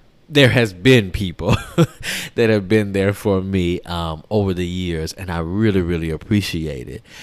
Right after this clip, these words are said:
And so sometimes I, I do a lot for people, um, honestly, just kind of, like, passing the torch kind of thing. Um,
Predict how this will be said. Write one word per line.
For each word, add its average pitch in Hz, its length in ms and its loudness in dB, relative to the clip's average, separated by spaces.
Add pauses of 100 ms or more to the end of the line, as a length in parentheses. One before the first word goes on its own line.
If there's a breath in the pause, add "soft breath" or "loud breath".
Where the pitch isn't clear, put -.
(200 loud breath)
And 117 120 -4
so 120 160 2
sometimes 123 580 0
I, 107 140 0
I 92 100 -2
do 110 220 2
a - 20 4
lot 95 340 0
for 82 240 -8
people, 80 640 -6
um, 80 520 -8 (340)
honestly, 104 360 -2
just 85 240 -6
kind 101 160 -2
of, 90 80 -2
like, 80 200 -4
passing 92 400 -6
the 76 80 -14
torch - 380 -6
kind 76 220 -14
of - 100 -16
thing. 57 360 -18 (500 loud breath)
Um, 80 680 -2